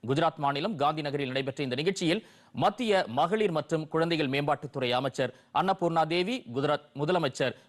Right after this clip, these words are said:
பூபேந்திர பாய் பட்டேல் உள்ளிட்ட பலர் கலந்து கொண்டு இதனை தொடங்கி வைத்தனர். இந்த நிகழ்வின் போது தாயின் பெயரில் ஒரு மரம் என்ற கருப்பொருளின் அடிப்படையில் மரம் நடும் பிரச்சாரமும் தொடங்கி வைக்கப்பட்டது. விழாவில் பேசிய அமைச்சர் அன்னபூர்ணா தேவி, குழந்தைகள்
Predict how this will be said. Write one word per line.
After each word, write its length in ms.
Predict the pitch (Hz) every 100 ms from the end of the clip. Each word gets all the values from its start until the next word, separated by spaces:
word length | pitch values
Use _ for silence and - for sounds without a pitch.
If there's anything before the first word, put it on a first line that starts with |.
| -
பூபேந்திர 420 | 185 254 247 214
பாய் 180 | 151 131
பட்டேல் 300 | 143 147 120 127
உள்ளிட்ட 360 | 135 127 127 - 156
பலர் 280 | 202 220 -
கலந்து 240 | 135 143 139
கொண்டு 180 | 175 117 - -
இதனை 160 | 120 156
தொடங்கி 220 | 127 107 101
வைத்தனர். 320 | 113 139 117 - _ _ _
இந்த 140 | 185 226
நிகழ்வின் 340 | 233 269 247 214
போது 180 | 208 240 269 -
தாயின் 360 | 156 190 190 175
பெயரில் 320 | 165 156 220 165
ஒரு 100 | 143 113
மரம் 220 | 139 165 104 127
என்ற 120 | 131 113
கருப்பொருளின் 540 | 175 208 175 147 131 127
அடிப்படையில் 480 | 151 170 170 127 - _ _ - 127
மரம் 220 | 202 262
நடும் 220 | 196 143 -
பிரச்சாரமும் 560 | 151 190 156 117 131 -
தொடங்கி 280 | 190 135 101
வைக்கப்பட்டது. 480 | 110 131 - 139 131 - _ _ 127
விழாவில் 360 | 170 208 202 185
பேசிய 380 | 175 175 202 254 139
அமைச்சர் 340 | 156 151 160 147
அன்னபூர்ணா 440 | 180 196 165 - 131 151
தேவி, 180 | 151 101 _ _ -
குழந்தைகள் 460 | 214 262 247 233